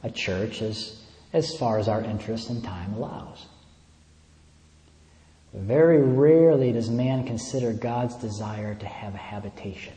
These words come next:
a land, a city, a temple, all of which amounts to a people in whom he forms the very life of his Son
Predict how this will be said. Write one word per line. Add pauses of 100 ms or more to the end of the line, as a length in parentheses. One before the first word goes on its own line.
(180)
a
land,
a
city,
a (140)
temple, (720)
all
of
which
amounts
to
a
people (220)
in
whom
he
forms
the
very
life
of
his
Son